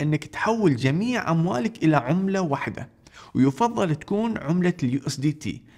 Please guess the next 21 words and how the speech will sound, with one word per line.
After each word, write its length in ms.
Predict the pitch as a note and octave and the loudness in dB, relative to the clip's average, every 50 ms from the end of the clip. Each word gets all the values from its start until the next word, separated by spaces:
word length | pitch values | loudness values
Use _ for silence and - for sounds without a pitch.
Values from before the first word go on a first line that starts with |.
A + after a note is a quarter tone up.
| - - | -8 -6
لأن 200 | A#2 A#2+ B2 A2+ | -4 -4 -4 -4
عملة 300 | G#2+ C3+ F#3+ A3 A3 F#3 | -6 -4 -4 -2 -2 -2
ثابتة 500 | - - F#3 F#3+ G3 F#3+ - A3 G#3 G3 | 0 0 -2 -2 -2 0 0 0 0 0
كثير 400 | G3 - - - - D3 D#3 E3 | -4 -12 -16 -8 -2 0 0 2
من 60 | E3+ | 0
الأشخاص 400 | D#3+ D#3+ - - F3 F3 E3+ - | 0 -2 -4 -4 -4 -4 -2 -2
يطلبوها، 680 | E3 E3 - F3 E3 D#3 E3 F3+ F#3 F#3+ F#3+ G3 F#3+ - - - - | -4 -2 0 -2 -2 0 0 0 0 0 0 -2 -4 -10 -20 -20 -10
فراح 240 | - C#3 D3 D#3 D3+ | -4 -2 -2 -2 -2
تبيعها 380 | - - D3+ D3 D#3 C3 C3 A#2+ | -6 -8 -4 -2 -2 0 0 -2
بسهولة 540 | A2 - - D#3 D#3+ G3 A3+ - A4 G#4 - - - - | -2 0 2 2 4 4 2 2 0 -2 -4 -10 -12 -6
وبسعر 500 | - A#2+ A2 - - D3+ C#3+ C#3+ D#3 D3+ | -4 -4 -4 -4 -6 -6 -4 -4 -4 -4
مرتفع. 520 | B2 A2+ A2+ A#2 - A#2 A2 - G#2 G2+ - _ _ _ _ _ _ _ _ _ | -4 -4 -6 -6 -8 -12 -12 -12 -12 -16 -16 _ _ _ _ _ _ _ _ _
فعلشان 760 | - - C#3+ B2+ A#2+ A2 G2+ G#2 A2+ A#2+ A2+ - A3+ B3+ F4 | 0 4 6 6 6 6 4 2 0 0 0 -2 -4 -4 -4
تحول 340 | - - - B3+ A#3 G#3 E3+ | -4 -2 -2 0 2 2 2
عملاتك 680 | C3+ C3 B2+ A#2 B2+ D#3+ E3+ - - A3+ A3+ - - - - | 2 2 0 2 0 0 -2 -2 -4 -4 -4 -4 -10 -4 -4
نختار 440 | C#3+ - - - - D3+ D3 C3+ | -4 -4 -4 -4 -2 -2 0 2
الوالت 500 | A2+ A2 G#2 G2+ A#2+ D#3+ G3+ B3 A#3+ - | 2 2 4 4 2 2 2 -2 -6 -6
أو 180 | - C3 B2 A#2+ | -6 -2 -2 0
المحفظة، 520 | G#2+ G2+ - - - B2+ C#3+ F3+ B3 D4 - - - - - - - - | 0 -2 -2 -2 0 0 0 0 -2 -6 -6 -14 -20 -20 -20 -20 -16 -6
وبعدها 420 | - B2 A2 B2 - - C#3 B2 G#2+ | -4 -4 -4 -2 -4 -2 -2 -2 -2
سبوت 580 | - - - - C3+ E3 G#3+ A3+ - - - | -4 -6 -6 -4 -4 -4 -4 -6 -8 -18 -20